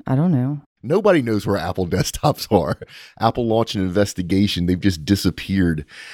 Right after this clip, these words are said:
Speaker 2: But, you know, in twenty twenty, with all the weird stuff, I would not be surprised if aliens are actually stealing Apple hardware.
Speaker 1: Or it's Sharknado. I'm
Speaker 2: Or
Speaker 1: not su-,
Speaker 2: Sharknado.
Speaker 1: I'm not even sure anymore.
Speaker 2: <sighs>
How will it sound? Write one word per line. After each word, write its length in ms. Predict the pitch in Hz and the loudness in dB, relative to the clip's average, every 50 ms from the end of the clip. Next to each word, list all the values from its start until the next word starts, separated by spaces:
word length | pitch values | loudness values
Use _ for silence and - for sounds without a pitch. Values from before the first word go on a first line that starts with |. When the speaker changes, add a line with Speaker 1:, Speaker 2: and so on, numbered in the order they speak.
| - - | -12 -8
Speaker 2:
But, 140 | - - - | -4 -2 2
you 60 | 139 | 4
know, 120 | 139 135 | 4 4
in 80 | 117 107 | 4 0
twenty 280 | - - 135 135 135 | -2 -2 -2 -2 -2
twenty, 280 | 123 - - 127 127 127 | -2 -2 -2 0 0 2
with 100 | 107 101 | 2 2
all 160 | - 92 110 | 2 0 0
the 80 | 110 104 | 0 0
weird 300 | 101 104 107 107 104 - | 0 0 0 0 0 -2
stuff, 280 | - - 110 107 104 | -2 0 2 2 2
I 40 | 104 | 2
would 160 | 85 85 90 | 0 0 0
not 160 | 90 92 - - | -2 -2 -2 -4
be 80 | 87 | -6
surprised 680 | 85 - - 85 - - 90 85 85 90 92 90 - - | -6 -6 -8 -8 -4 -2 0 2 2 2 2 0 -2 -6
if 140 | - - - - | -8 -8 -6 -4
aliens 360 | 85 80 80 85 85 82 - | -4 -2 -2 -2 -2 -2 -2
are 60 | 78 | -4
actually 320 | 58 80 82 - - 76 - | -4 -4 -4 -6 -6 -6 -6
stealing 460 | - - - 82 78 78 78 71 - | -6 -4 -2 0 0 0 0 -2 -2
Apple 320 | - 71 69 - 76 71 69 | -4 -6 -4 -4 -4 -6 -6
hardware. 480 | - 78 73 73 64 71 76 76 - _ _ - | -6 -10 -12 -10 -10 -10 -12 -12 -12 _ _ -4
Speaker 1:
Or 300 | - 147 147 147 165 180 | 0 2 2 2 2 2
it's 280 | 185 170 - - - - | 0 -2 -6 -12 -14 -12
Sharknado. 800 | - - 156 147 131 - - 151 151 180 180 170 165 165 165 156 | -6 -2 -2 -2 -2 -2 -2 -2 0 0 0 0 0 0 0 -2
I'm 140 | 156 - - | 0 0 2
Speaker 2:
Or 40 | 165 | 2
Speaker 1:
not 100 | 156 135 | 2 2
su-, 160 | - - 123 | 0 0 0
Speaker 2:
Sharknado. 440 | 113 - - 123 107 110 120 127 - | 0 -2 -4 -6 -4 -2 0 2 2
Speaker 1:
I'm 40 | 170 | 2
not 140 | 180 175 180 | 2 2 0
even 220 | 180 170 160 147 | 0 -2 -2 -4
sure 200 | 139 - 170 170 | -2 -2 0 0
anymore. 540 | 160 151 143 139 139 135 139 135 143 156 143 | 2 2 2 2 2 2 0 0 -2 -4 -6
Speaker 2:
<sighs> 40 | - | -10